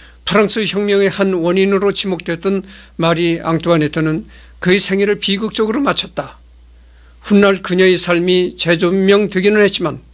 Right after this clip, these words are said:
대체적으로 일반인들 그리고 살아생전 프랑스인들의 눈에 마리 앙투아네트는 사치 대명사, 나라를 망친 원흉, 문란한 사생활을 즐길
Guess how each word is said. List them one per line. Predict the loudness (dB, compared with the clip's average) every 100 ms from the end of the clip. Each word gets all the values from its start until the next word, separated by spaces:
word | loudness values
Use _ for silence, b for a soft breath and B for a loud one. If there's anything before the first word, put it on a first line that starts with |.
| b b b b b
대체적으로 | -2 0 0 0 0 0
일반인들 | 0 -2 0 0 0 -4 -4
그리고 | -2 2 2 0 B B
살아생전 | -4 0 2 2 0 0 -2 -2
프랑스인들의 | 0 0 2 0 0 0 0
눈에 | 0 0 -2 -6 B B B B B -2
마리 | 0 2 0 0
앙투아네트는 | -2 -2 0 0 2 2 2
사치 | 2 0 -2 -2
대명사, | -2 -2 -2 -6 -10 -16 -20 b b b -8
나라를 | -2 2 4 2 2
망친 | 2 0 -2
원흉, | -2 0 0 0 -4 -20 b b b b
문란한 | 0 2 4 2 0
사생활을 | -2 0 0 0 -2
즐길 | -2 0 0 -2